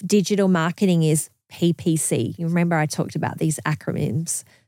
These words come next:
So P P C is pay per click advertising. So that involves placing ads on search engines, which I know that you do that, uh, on Google and social, and other social media platforms as well. So the P P C is like a,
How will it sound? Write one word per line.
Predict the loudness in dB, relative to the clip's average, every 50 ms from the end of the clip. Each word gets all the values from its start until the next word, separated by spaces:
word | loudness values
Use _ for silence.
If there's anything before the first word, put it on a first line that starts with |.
| -4
So | 0 2 2
P | 2 2 2 2 2
P | 4 4 2
C | 2 4 4 4 4
is | 4 2
pay | -2 -4 0 4 4 4
per | 4 4 2 2
click | 2 0 -4 -4 -4 -4 _ -12 -20 -12 -6
advertising. | -2 -2 -2 -2 -2 -4 -2 -2 -2 -2 -2 -4 -4 -4 -2
So | 0 2 2 4
that | 4 2 2 2 4
involves | 4 4 6 6 4 4 2 0 -2 -6
placing | -8 -6 -2 0 0 0 0 0 0 0 0 0
ads | 2 2 4 4 2 2 0 -2
on | 0 2 2 2
search | 2 4 2 2 2 2 2 2
engines, | 2 2 2 2 0 -2 -4 -4 -6 -4 -4
which | -4 -4 -2 0
I | 2 4
know | 6 6 6 6 4
that | 2 2
you | 2 4 4 4
do | 4 4 2 2
that, | 2 2 2 0 -2 -4 _ _ _ _ _ _ _ _ _ 0
uh, | 2 4 4 4 4 4
on | 4 4 4
Google | 4 4 4 4 4 4 4 2 2 2
and | 2 0 0 0
social, | 2 2 2 0 0 -2 -2 0
and | 2 2 2 2
other | 2 2 2 0
social | 0 2 0 0 2 4 4
media | 4 4 4 4 2 0
platforms | -2 -2 -4 -4 -4 -4 -2 0 2 2 2 2 2
as | 0 0 2
well. | 2 2 4 2 2
So | 0 2 2 2 2 2 0 -4 -16 -20 -20 _ _ 0
the | 2 2 2 0
P | -2 0 0 0 2
P | 2 2 2 2
C | 2 4 4 4 4 4
is | 4 2 0 -4 -10 -16 -10 -2
like | 0 2 2 0 0 _ -4 -4
a, | -4